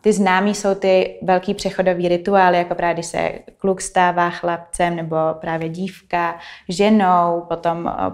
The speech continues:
mm, okolo porodu rituály, nebo právě potom na konci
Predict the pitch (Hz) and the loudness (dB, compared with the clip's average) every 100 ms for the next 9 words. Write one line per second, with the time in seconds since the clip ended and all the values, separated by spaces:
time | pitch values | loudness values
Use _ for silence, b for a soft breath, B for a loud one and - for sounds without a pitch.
0 | - - - - - - - 180 170 175 | -8 -14 -10 -10 -12 -14 -8 -4 0 0
1 | 175 208 220 208 202 190 190 185 180 175 | 4 6 6 6 4 2 0 2 4 4
2 | 175 170 170 170 175 170 170 170 175 175 | 2 0 -4 -4 -2 -2 -2 -6 -6 -6
3 | 170 190 190 - 180 170 | -4 -4 -4 0 2 2